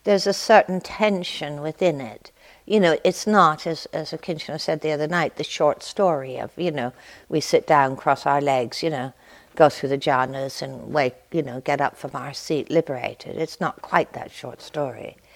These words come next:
There's a certain tension in waking up, and it, it's not a negative tension. It, it,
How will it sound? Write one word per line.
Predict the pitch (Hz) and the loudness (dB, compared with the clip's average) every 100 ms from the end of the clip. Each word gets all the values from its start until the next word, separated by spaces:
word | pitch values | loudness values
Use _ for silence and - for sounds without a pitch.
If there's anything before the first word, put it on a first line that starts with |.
| - - - _ | -20 -20 -20 _
There's | 208 208 | 4 6
a | 240 | 6
certain | - 262 190 | 10 8 8
tension | 214 - 262 247 220 - 170 147 143 | -2 4 4 4 0 0 0 0 -6
in | - 170 160 143 - | -6 -4 -4 -8 -12
waking | 180 180 175 175 185 | -2 0 0 -2 -6
up, | 180 156 - | -4 -6 -6
and | 190 214 | -4 -4
it, | - - - - - | -8 -18 -20 -8 -4
it's | 269 311 | -4 2
not | 359 392 | 2 2
a | 330 | 0
negative | 294 285 269 208 - - - | 4 6 4 2 -6 -10 -12
tension. | - 127 120 - - - - _ _ - | -14 -14 -14 -14 -14 -14 -16 _ _ -6
It, | 208 _ _ | -6 _ _
it, | 185 190 - 214 - | -10 -4 0 -2 -4